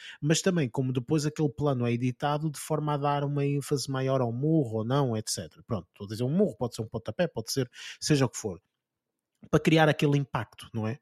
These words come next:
Pronto. E então, literalmente, aquilo que eu fiz foi,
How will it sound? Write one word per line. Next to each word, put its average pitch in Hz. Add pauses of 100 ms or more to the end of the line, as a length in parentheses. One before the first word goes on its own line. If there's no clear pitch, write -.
Pronto. 92 (360)
E 220
então, 151
literalmente, 143
aquilo 127
que -
eu 117
fiz 165
foi, 101